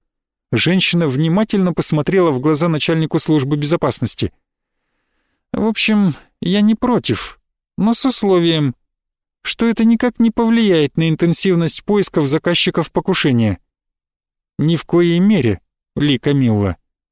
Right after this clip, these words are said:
«Тогда перейдём к технической стороне. Как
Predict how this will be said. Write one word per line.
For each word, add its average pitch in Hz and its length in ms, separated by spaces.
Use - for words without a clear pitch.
«Тогда 226 500
перейдём 202 640
к - 80
технической - 680
стороне. 143 500
Как 277 180